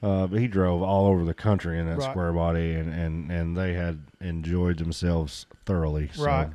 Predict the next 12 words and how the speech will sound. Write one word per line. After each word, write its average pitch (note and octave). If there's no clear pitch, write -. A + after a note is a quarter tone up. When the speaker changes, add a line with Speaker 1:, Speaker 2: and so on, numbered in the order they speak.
Speaker 1:
Uh, B2
twenty D#3
twenty-two, F3+
it, E3
like D#3
I C#3+
said, F3+
it D#3+
was, C3
it A#2+
was C3+
a, B2+